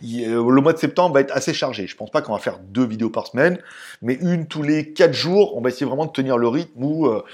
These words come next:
machin, truc, upload, préparé. Voilà. Tous les quatre jours, qu'il y a une review, parce que là, j'ai beaucoup, beaucoup.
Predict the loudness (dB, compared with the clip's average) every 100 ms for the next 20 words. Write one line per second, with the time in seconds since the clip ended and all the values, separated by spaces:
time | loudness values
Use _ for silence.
0 | -14 -6 -2 0 -2 -2 -6 -2 -4 0
1 | 0 0 -2 0 0 2 2 -2 -4 -18
2 | 0 0 4 4 6 4 4 0 0 0
3 | -4 -4 -6 -6 -6 -8 -12 -12 -10 -8
4 | -8 -4 -6